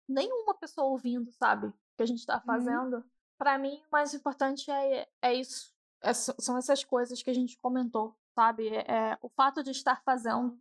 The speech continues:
Speaker 1: é muito mais
Speaker 2: Sim.
Speaker 1: importante do que qualquer coisa. E assim, se isso ajudar a outras pessoas que também tão interessadas, porque assim, eu já tava com vontade de revisitar, de reler, desde que anunciaram que iam fazer uma nova adaptação.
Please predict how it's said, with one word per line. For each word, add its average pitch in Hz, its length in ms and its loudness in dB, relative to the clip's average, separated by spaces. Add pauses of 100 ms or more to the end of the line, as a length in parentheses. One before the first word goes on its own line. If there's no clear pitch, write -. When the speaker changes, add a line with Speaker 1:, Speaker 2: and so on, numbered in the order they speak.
(160)
Speaker 1:
é 240 60 4
muito 247 220 -2
mais 277 180 2
Speaker 2:
Sim. 320 80 0
Speaker 1:
importante 254 520 -2
do 254 140 2
que 247 280 -2
qualquer 262 260 -4
coisa. 269 360 0
E 320 140 -2
assim, 294 420 -2 (200)
se - 260 -4 (220)
isso - 160 -10
ajudar 262 880 -2 (320)
a 240 380 0
outras 277 300 2
pessoas 277 360 0
que - 100 -6
também 294 460 0
tão 392 140 0
interessadas, 294 480 0
porque - 220 -4
assim, 285 360 0 (140)
eu 269 140 4
já 330 100 -6
tava 320 260 0
com 302 80 -8
vontade 269 480 0
de 247 120 -8
revisitar, 254 760 0
de 240 80 -20
reler, 247 480 -2
desde 262 300 0
que 269 260 -2
anunciaram 254 560 2
que 240 200 -4
iam 233 260 0
fazer 233 300 2
uma 233 120 -2
nova 233 360 -2 (100)
adaptação. 247 800 0